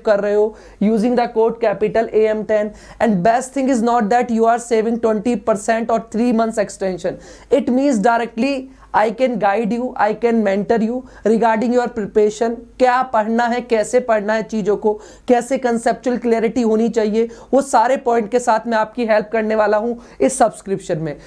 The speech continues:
तो गाइस, बहुत ही लिमिटेड टाइम पीरियड के लिए within one or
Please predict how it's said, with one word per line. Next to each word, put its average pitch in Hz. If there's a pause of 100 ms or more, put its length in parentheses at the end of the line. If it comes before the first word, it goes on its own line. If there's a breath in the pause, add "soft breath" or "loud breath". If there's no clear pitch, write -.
(140 loud breath)
तो 240
गाइस, 254
बहुत 233
ही 269
लिमिटेड 220
टाइम 240
पीरियड 233
के 254
लिए 247
within 226
one 226
or 233